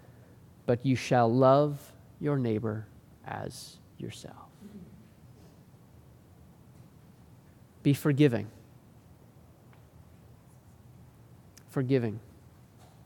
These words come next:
That's the context of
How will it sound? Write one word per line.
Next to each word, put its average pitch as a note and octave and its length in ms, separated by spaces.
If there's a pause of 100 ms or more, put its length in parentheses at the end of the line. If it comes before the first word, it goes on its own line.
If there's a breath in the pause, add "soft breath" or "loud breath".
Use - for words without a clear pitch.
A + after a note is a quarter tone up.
(1600 soft breath)
That's F3 120
the F#3 80
context C#3+ 680 (200)
of C3 320